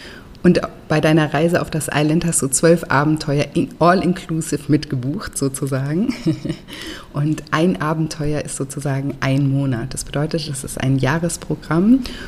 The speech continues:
ähm, über zwölf Monate und jeden Monat öffnet sich ein neues Abenteuer. Und die Abenteuer sind eins, innere Kindheilung. Zwei, Selbstvertrauen. Drei, finde deine Vision.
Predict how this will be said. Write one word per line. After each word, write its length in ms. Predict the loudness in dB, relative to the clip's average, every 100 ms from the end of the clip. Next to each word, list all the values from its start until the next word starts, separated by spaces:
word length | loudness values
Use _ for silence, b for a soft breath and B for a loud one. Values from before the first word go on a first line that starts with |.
| B B 2
ähm, 280 | 4 6 4
über 200 | 4 2
zwölf 360 | 4 4 4 6
Monate 580 | 8 8 4 2 2 4
und 220 | 2 4
jeden 240 | 4 6
Monat 340 | 6 4 2 -2
öffnet 320 | 0 0 0
sich 200 | -4 0
ein 100 | 2
neues 320 | 2 0 -2
Abenteuer. 720 | -2 0 -2 -4 -2 -2 -2
Und 180 | -6 -6
die 160 | -2 2
Abenteuer 600 | 4 4 4 2 2 0
sind 540 | -2 -2 -2 -2 -6 -12 B B B B 0
eins, 540 | 2 2 -2 -4 -2 4
innere 280 | 4 4
Kindheilung. 920 | 2 2 2 2 -2 -2 -4 -6 -8 -6
Zwei, 480 | -4 0 0 0 -2 -6
Selbstvertrauen. 1000 | 2 2 2 0 -2 0 4 4 4 -2 -16 -12
Drei, 420 | -2 0 0 -2 -2
finde 280 | 4 6 6
deine 360 | 4 6 6 6
Vision. 540 | 4 4 4 4 0